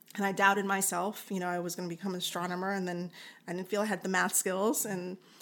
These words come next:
so I didn't do that. Um,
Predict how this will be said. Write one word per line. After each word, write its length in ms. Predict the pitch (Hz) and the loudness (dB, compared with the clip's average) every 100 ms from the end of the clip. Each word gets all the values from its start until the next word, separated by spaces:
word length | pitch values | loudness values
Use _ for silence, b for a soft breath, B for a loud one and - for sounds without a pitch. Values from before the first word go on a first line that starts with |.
| b | b
so 120 | 226 | 6
I 40 | 214 | 8
didn't 160 | 226 | 8
do 100 | 233 | 8
that. 380 | 220 190 196 254 - B B B B - | 10 10 10 6 -2 B B B B 0
Um, 680 | 226 202 196 190 190 196 | 6 8 8 6 4 -2